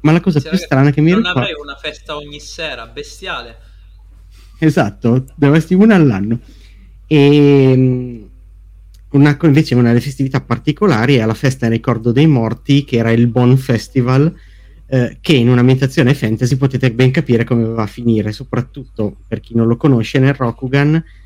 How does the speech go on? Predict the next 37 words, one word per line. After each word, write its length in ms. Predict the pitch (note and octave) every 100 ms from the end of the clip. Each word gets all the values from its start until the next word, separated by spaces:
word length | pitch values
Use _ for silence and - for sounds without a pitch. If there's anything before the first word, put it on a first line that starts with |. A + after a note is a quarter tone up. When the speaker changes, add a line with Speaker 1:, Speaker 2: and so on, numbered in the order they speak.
| - -
Speaker 1:
eh, 200 | A#2 -
i 60 | D#3+
morti 360 | C#3+ A#2 C3
hanno 120 | B2+ A#2+
una 80 |
strana 300 | A2+ - C3+
tendenza 420 | C3 D#3 B2 A#2+ A#2+
a 20 |
tornare 440 | - A#2+ C3+ A2+
in 140 | D3 E3
vita, 500 | A#2+ G#2 A#2+ A#2+ C3 - -
un 200 | D3 C#3
po' 260 | E3 C#3+ A#2+
spontaneamente 960 | - - B2 C3+ E3 C3+ G#2+ A#2 C3+ C3+
e 60 |
un 200 | C#3+ C3
po' 220 | C3 C3
fatto 380 | A2 - A2+ -
da, 520 | G#2+ A2 G#2+ G#2 G#2 G#2 G2+ -
diciamo, 360 | - G#2+ G#2 -
da 60 | -
chi 240 | - B2
pratica 440 | - B2 A#2 B2+ A2
le 100 | A2+
arti 200 | A2+ -
oscure, 440 | E3 - A#2+ A2+
mettendo 420 | A#2+ C3 A#2+ A2+
delle 260 | G#2+ A2+ A2+
maschere 440 | A#2 A#2 - A2+
di 100 | A#2
porcellana 680 | A2+ A#2+ - D3 C3 A2+ A#2
sui 180 | A#2 B2
cadaveri 560 | G3 F#3 F#2+ A#2+ B2+ A#2
e 40 |
rianimandoli 540 | A2+ A2+ A2 A2+ A2
come 200 | G#2+ A2 G#2+
zombie. 440 | A2 G#2 G#2+ A2